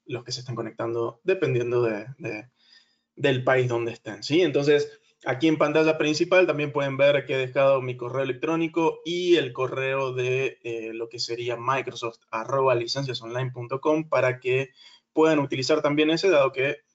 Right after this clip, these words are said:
si no me encuentran disponible y dependiendo del país desde el cual estén hablando, eh, les vamos a estar contestando, dado que esa es una lista de distribución que nos llega básicamente a todo el equipo de Microsoft, ¿sí? Así que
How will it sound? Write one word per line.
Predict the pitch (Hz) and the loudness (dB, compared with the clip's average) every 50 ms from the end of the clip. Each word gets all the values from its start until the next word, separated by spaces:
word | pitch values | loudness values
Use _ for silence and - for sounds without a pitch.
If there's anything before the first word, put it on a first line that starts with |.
| _ _ _ _ | _ _ _ _
si | - - - 127 120 | -16 -14 -12 -8 -6
no | 127 127 | -6 -4
me | 135 | -4
encuentran | 127 131 139 135 131 135 135 | -4 -2 -2 -2 0 0 -2
disponible | 131 127 127 139 139 147 151 151 147 151 151 151 151 151 | -2 -4 -4 -4 -2 0 2 2 4 4 4 4 2 0
y | - 131 131 | -2 -2 0
dependiendo | 123 123 123 123 117 123 123 123 123 123 | 0 0 -2 -2 -6 -4 -4 -2 -2 -2
del | 127 123 | -2 -2
país | - 123 127 123 120 | -2 -2 -2 0 0
desde | 127 120 123 | -2 -2 -2
el | 117 - | -4 -2
cual | - 127 123 | -2 -2 -2
estén | 123 127 131 127 | -2 -4 -4 -2
hablando, | 131 131 139 139 143 147 151 156 151 - _ _ _ _ _ _ _ _ - 131 | 0 0 2 2 2 2 2 2 0 -2 _ _ _ _ _ _ _ _ -4 0
eh, | 123 123 120 120 117 - | 0 2 2 0 0 0
les | 143 151 151 | 2 2 2
vamos | 135 143 143 143 139 135 | 2 2 2 2 0 -2
a | |
estar | 127 123 135 135 131 | -2 0 0 0 0
contestando, | 135 135 139 - - 165 185 185 | 0 -4 -4 -2 -2 0 2 2
dado | 151 135 131 127 123 | 2 2 2 0 0
que | 127 120 | -2 -2
esa | 123 123 - 127 | -2 -2 -4 -4
es | 123 - | -6 -6
una | 127 120 117 | -6 -4 -4
lista | 117 117 120 - 120 | -4 -4 -4 -6 -8
de | 117 | -8
distribución | 110 - - 117 117 110 - - 120 120 120 | -8 -8 -8 -8 -6 -6 -6 -8 -10 -10 -10
que | 120 | -12
nos | 110 107 107 | -12 -8 -2
llega | 117 120 117 110 117 117 - _ _ _ _ _ _ _ | 0 0 2 2 0 -2 -8 _ _ _ _ _ _ _
básicamente | - 117 113 - 117 - - 117 110 110 110 - 117 113 - - - | -6 -6 -6 -6 -8 -10 -12 -12 -12 -8 -4 -2 -2 -2 -2 -4 -8
a | 117 110 - | -10 -8 -4
todo | - 117 113 113 | -2 -2 0 0
el | 107 | -2
equipo | 110 - 127 123 - 107 107 | -6 -12 -16 -16 -12 -12 -12
de | 104 104 | -10 -10
Microsoft, | 107 107 98 - _ - - - - - | -10 -10 -10 -12 _ -20 -20 -20 -16 -8
¿sí? | - - 165 262 - _ _ _ _ _ _ _ _ _ _ _ _ _ _ _ - | -4 -2 -2 -2 -2 _ _ _ _ _ _ _ _ _ _ _ _ _ _ _ -8
Así | 120 117 - - 120 | -6 -4 -4 -4 -4
que | 123 120 113 113 - - | -2 -2 -2 -2 -2 -8